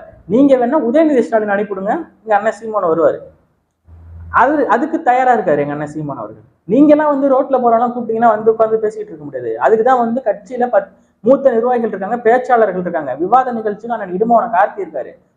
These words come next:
வாங்க வந்து விவாதிப்போம். விவாதிக்கிறதுக்கு ரெடியா இருக்காங்க நாம் தமிழர் கட்சியை சேர்ந்தவர்கள். நாம் தமிழர் கட்சிக்காரங்க விவாதத்துல கலந்துக்கிட்டாங்கன்னா விவாதத்தை புறக்கணிச்சுட்டு பயந்து ஓடக்கூடிய திராவிட உடன்பிறப்புகள் நீங்க தான்.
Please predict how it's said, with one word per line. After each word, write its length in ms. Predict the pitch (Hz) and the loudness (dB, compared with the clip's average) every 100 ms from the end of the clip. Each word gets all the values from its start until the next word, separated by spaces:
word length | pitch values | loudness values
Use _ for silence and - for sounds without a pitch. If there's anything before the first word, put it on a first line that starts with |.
| _ 139 | _ -2
வாங்க 300 | 202 311 294 | 0 0 0
வந்து 180 | 247 254 | 0 -4
விவாதிப்போம். 600 | 240 262 262 220 160 101 - _ _ _ _ _ _ _ _ _ _ _ _ _ 127 | 0 0 0 0 0 -2 -10 _ _ _ _ _ _ _ _ _ _ _ _ _ 0
விவாதிக்கிறதுக்கு 760 | 185 285 285 247 247 262 233 | 4 4 2 -2 -4 -2 -2
ரெடியா 240 | 220 262 | 0 0
இருக்காங்க 280 | 247 233 190 | 0 -2 -2
நாம் 220 | 175 208 | -2 -2
தமிழர் 280 | 202 185 170 | -2 -2 -2
கட்சியை 240 | 170 190 180 | -2 -6 -6
சேர்ந்தவர்கள். 520 | 170 151 147 127 104 - _ 135 | -6 -4 -6 -6 -14 -18 _ -2
நாம் 280 | 165 285 269 | 0 0 0
தமிழர் 300 | 240 226 202 | 0 0 -2
கட்சிக்காரங்க 540 | - 233 214 190 208 262 - | -4 -2 0 0 -2 -2 -2
விவாதத்துல 520 | 170 214 269 262 220 | 0 4 4 2 -2
கலந்துக்கிட்டாங்கன்னா 640 | 190 196 226 220 180 165 214 175 | 0 0 0 -2 -2 -2 -4 -4
விவாதத்தை 460 | 170 214 254 247 269 | 0 2 2 0 -6
புறக்கணிச்சுட்டு 640 | - 247 254 247 233 247 | -2 -4 -4 -8 -8 -6
பயந்து 340 | 180 185 247 233 | -2 -2 -2 0
ஓடக்கூடிய 520 | 214 233 226 220 190 180 | 2 2 0 -4 -6 -6
திராவிட 360 | 185 196 233 226 | -2 2 2 0
உடன்பிறப்புகள் 680 | 185 220 - 220 - 185 180 | 0 -2 -2 -6 -6 -8 -6
நீங்க 200 | 214 208 | -4 -2
தான். 200 | 147 | -2